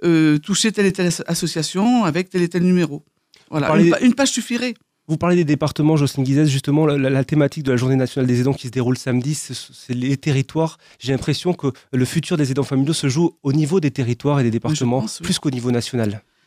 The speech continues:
Speaker 1: Oui, mais parce que dans chaque département, on, on, on connaît, je veux dire, nos associations. Donc, je pense que c'est là où on va plus rapidement, euh, vers eux, tout simplement. Donc, je pense en effet qu'avant tout, c'est départemental. Après, il faut que ça devienne national, bien sûr.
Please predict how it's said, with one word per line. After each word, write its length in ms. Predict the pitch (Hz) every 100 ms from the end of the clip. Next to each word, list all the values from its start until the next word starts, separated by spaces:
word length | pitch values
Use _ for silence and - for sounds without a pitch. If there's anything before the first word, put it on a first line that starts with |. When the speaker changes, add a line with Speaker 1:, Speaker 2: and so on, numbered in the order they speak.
| _ _ _ _ _ _ _ -
Speaker 1:
Oui, 140 | 277
mais 80 | 196
parce 200 | 190 -
que 520 | 226 233 220 190 180
dans 140 | 160 202
chaque 220 | 262 226
département, 500 | 220 208 - 214 285
on, 480 | 247 196 185 180 -
on, 160 | 196 -
on 100 | 190
connaît, 380 | 214 208 233 214
je 60 |
veux 60 | 185
dire, 220 | 196 208
nos 180 | 190 190
associations. 540 | 180 185 202 - 277
Donc, 160 | 180 170
je 80 | 175
pense 240 | 226 240
que 160 | - 190
c'est 160 | -
là 140 | 180 196
où 40 |
on 80 | 185
va 120 | 185
plus 180 | - 196
rapidement, 680 | 185 185 190 202 240 254 220
euh, 200 | 185 175
vers 240 | 185 208
eux, 140 | 277 254 _ _ _ _
tout 100 | 175
simplement. 440 | 202 - 220 269
Donc, 120 | 190
je 60 | 170
pense 220 | 214 247
en 80 | 185
effet 280 | 165 254 277
qu'avant 280 | 202 175 175
tout, 140 | 262
c'est 120 | 214
départemental. 760 | 170 170 170 160 156 151 330 240 _ _ -
Après, 220 | 143 208
il 40 |
faut 100 | 190
que 40 | 160
ça 80 |
devienne 280 | 170 165 175
national, 400 | 160 151 233 302
bien 160 | 180 175
sûr. 280 | - 175